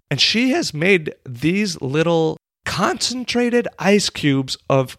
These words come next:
custom pasta sauce such that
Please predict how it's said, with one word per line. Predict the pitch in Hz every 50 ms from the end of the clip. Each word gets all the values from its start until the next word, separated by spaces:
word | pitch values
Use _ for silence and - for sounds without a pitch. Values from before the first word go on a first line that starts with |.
| -
custom | - - - 220 240 - - - - 226 208 214 190
pasta | - 170 190 196 196 190 - - 156
sauce | 135 - - 131 123 120 131 - - - _ _ _ _ -
such | - - - 247 - - - - -
that | - 160 135 131 147 - -